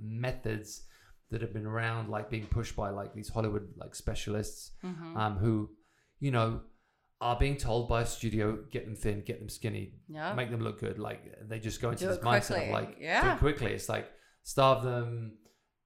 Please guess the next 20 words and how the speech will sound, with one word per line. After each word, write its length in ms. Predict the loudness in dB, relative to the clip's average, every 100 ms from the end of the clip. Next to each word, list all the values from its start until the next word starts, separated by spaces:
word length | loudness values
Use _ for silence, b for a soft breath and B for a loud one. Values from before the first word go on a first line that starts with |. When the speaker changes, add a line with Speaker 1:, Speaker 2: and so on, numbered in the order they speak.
| _
Speaker 1:
don't 240 | 2 4
let 120 | 2 0
them 120 | -2
train 240 | 0 2
properly, 680 | 4 4 6 4 2 -2 -6
make 300 | -4 -2 -2
them 120 | -4 -4
just 240 | -4 -2
run, 400 | 0 2 0 -2
do 160 | -2 -2
cardio, 400 | 2 2 2 2
whatever 320 | 4 4 4
it 60 |
is, 420 | 2 0 -2 -10 B B B B
um, 500 | 2 4 6 4 0 -4
and 160 | -4 0
just 160 | 0
damage 460 | 2 2 4 2 0
these 180 | -6 0
people 560 | 2 6 6 6 -6